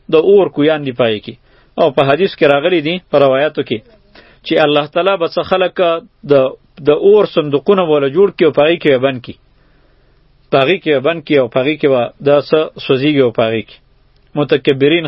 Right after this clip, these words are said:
خلک په هغې کې بند کړلی شي. منافقان به پکې ټول نه لاندې او په جهنم کې غټ غټ غرونه دي. څلوېښت کاله او اویا کاله او په هغې باندې جهنمي ورخیږي چې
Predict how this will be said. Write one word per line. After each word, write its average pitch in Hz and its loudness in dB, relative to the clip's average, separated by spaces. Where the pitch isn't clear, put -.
خلک 139 0
په - -2
هغې 143 0
کې 143 -4
بند 127 -4
کړلی 113 -2
شي. - -20
منافقان 156 0
به 175 2
پکې 143 0
ټول 185 2
نه 143 0
لاندې 143 -2
او 160 4
په 160 2
جهنم 160 0
کې 165 2
غټ 196 4
غټ 147 2
غرونه 151 2
دي. 107 -10
څلوېښت 180 2
کاله 165 4
او 139 0
اویا 156 0
کاله 170 2
او 147 -2
په 143 0
هغې 156 -2
باندې 151 -2
جهنمي 143 -2
ورخیږي 196 -2
چې 135 -4